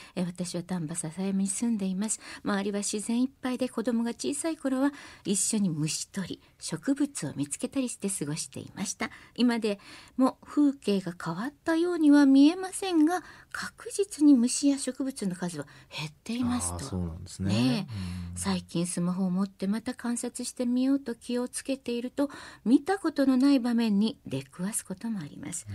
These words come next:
Speaker 2: なるほど。
Speaker 1: この写メに早逃げだと思いますが、私は実際見たのは初めてなんです。まだ初めての出会いがあるのだと思いました。これからも近所ね、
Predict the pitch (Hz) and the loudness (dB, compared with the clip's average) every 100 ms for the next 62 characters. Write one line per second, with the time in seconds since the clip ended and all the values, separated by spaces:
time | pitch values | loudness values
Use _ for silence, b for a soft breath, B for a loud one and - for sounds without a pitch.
0 | 95 87 82 170 175 - 180 156 160 208 | -6 -8 -8 -6 -4 -4 -4 -4 -2 -2
1 | - B B B B - 165 202 196 185 | -4 B B B B -10 -6 -4 -2 0
2 | 190 190 - - 202 - 196 - 202 202 | 2 0 -4 -8 -8 -6 -8 -4 -2 -2
3 | 208 214 247 208 233 - 180 190 - 175 | -2 -6 -6 -4 -4 -4 -6 -4 -4 -2
4 | 175 - 233 240 240 254 226 214 220 208 | -4 -4 -6 -2 -2 -2 -4 -4 -6 -6
5 | 220 233 233 214 208 202 208 - 269 B | -4 -4 -4 -4 -4 -6 -4 -4 -4 B
6 | B B - 254 226 220 226 254 247 220 | B B 0 2 2 0 2 2 2 -2
7 | 214 220 220 226 247 254 233 262 339 285 | -2 -2 -4 -4 -2 -2 0 -2 2 2
8 | 220 208 190 220 - - B B B - | 2 2 0 -2 -6 -8 B B B -6
9 | 160 160 160 180 202 B B - 175 151 | -4 -4 -2 0 -2 B B -4 -4 -2
10 | 165 277 | -2 -2